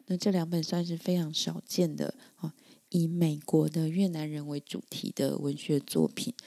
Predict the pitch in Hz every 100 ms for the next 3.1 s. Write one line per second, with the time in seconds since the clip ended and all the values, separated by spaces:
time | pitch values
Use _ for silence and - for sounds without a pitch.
0 | - - - _ - 156 247 285 294 247
1 | 208 185 180 185 - 180 165 - 156 170
2 | - 175 151 147 147 135 135 - 151 151